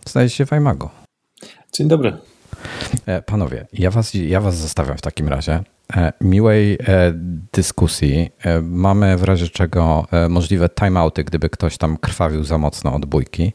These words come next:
Speaker 1: E, w którymś narożniku picie i tak dalej zapewnimy, więc powinno być dobrze.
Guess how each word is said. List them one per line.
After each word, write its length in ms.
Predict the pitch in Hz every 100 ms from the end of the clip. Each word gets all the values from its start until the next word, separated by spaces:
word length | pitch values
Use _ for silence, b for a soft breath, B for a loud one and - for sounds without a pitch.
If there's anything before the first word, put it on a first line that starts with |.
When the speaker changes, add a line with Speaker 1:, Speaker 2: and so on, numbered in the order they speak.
| B B B B B -
Speaker 1:
E, 280 | 80 80 78
w 200 | - 82 78
którymś 360 | - 87 80 -
narożniku 580 | 85 85 85 80 87 78 -
picie 360 | 92 - 80
i 60 | 80
tak 160 | 78 73
dalej 240 | 80 78
zapewnimy, 520 | 76 80 78 85 80 62
więc 300 | 69 - - -
powinno 340 | 80 71 71
być 220 | - -
dobrze. 300 | - - -